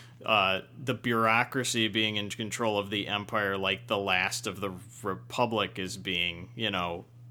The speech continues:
is still got a hold on things too. Like, the Dark Lord of the Sith is now in charge of the show, and things are truly going to go bad for the galaxy at this point.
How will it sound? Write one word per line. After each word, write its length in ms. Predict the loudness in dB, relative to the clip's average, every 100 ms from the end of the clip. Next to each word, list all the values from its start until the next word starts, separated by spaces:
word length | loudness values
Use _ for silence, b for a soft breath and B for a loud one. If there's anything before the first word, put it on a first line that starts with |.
| -20 -20 -20 -20 B B B B
is 460 | -4 -2 -2 -6 -8
still 560 | -4 2 4 4 2
got 260 | 0 2 2
a 200 | 2 -2 -6
hold 420 | 0 2 4 4
on 260 | 2 2
things 440 | 0 0 0 -2 -2
too. 460 | -2 -2 -2 -6 B B -6
Like, 280 | -2 -2 -4 B B
the 220 | -6 0
Dark 340 | 4 4 4 0
Lord 320 | 0 2 2
of 200 | -2 -4
the 100 | -2
Sith 640 | 0 2 4 4 2 -4
is 560 | -2 0 -2 -4 -6 -2
now 340 | 2 2 2
in 160 | -2 -4
charge 400 | -2 0 0 -4
of 160 | -6
the 100 | -6
show, 420 | -4 -2 0 0 -2
and 180 | -4
things 260 | -4 -4 -2
are 160 | -4 -4
truly 380 | -4 -2 -2
going 240 | -2 -4 -4
to 60 | -2
go 120 | 0
bad 320 | 4 4 2
for 120 | -2
the 80 | -4
galaxy 560 | 2 2 2 -2 -4 -4
at 120 | -4
this 160 | -6
point. 360 | -6 -6 -6 -8